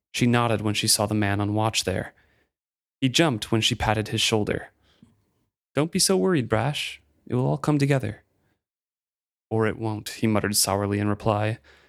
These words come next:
Her touch and reassurance, the affectionate shortening of his name, startled him. Of late, it seemed to him that they were resuming the casual familiarity of shipmates.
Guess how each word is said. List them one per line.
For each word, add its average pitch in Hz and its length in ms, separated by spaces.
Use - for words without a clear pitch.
Her 139 80
touch 170 360
and 151 180
reassurance, 139 640
the 113 100
affectionate 147 640
shortening 131 480
of 117 80
his 113 160
name, 120 360
startled 143 420
him. 101 280
Of 123 160
late, 151 240
it 160 100
seemed 170 300
to 143 80
him 135 220
that 143 120
they 131 140
were 131 180
resuming 160 540
the 151 80
casual 139 480
familiarity 117 640
of 110 120
shipmates. - 640